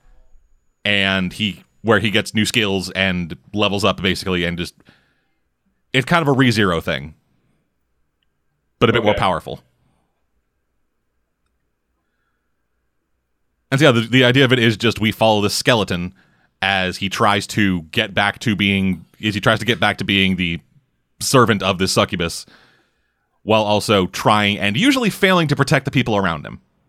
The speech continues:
Speaker 1: Like, one of the first things he does is like, "All right, I need to get better at protecting stuff, so, hey, I'm gonna protect my fucking,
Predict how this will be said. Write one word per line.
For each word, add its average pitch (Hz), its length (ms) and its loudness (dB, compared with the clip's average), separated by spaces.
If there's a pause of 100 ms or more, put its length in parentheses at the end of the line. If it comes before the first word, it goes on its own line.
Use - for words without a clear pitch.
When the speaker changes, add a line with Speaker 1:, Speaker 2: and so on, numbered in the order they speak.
(2750)
Speaker 1:
Like, 180 120 4
one 180 80 4
of 175 40 2
the 156 60 2
first 156 180 4
things 143 120 0
he 143 60 -2
does 117 180 2
is 104 80 -10
like, 107 180 0
"All 123 80 -2
right, 98 160 2
I 92 40 -4
need 110 160 -2
to - 120 0
get 98 240 0
better 117 300 2
at - 220 -4
protecting 120 320 -2
stuff, 104 220 0
so, 98 200 0
hey, 120 160 2
I'm 98 80 -2
gonna 104 120 -2
protect 98 300 -2
my 101 120 -2
fucking, 90 560 -4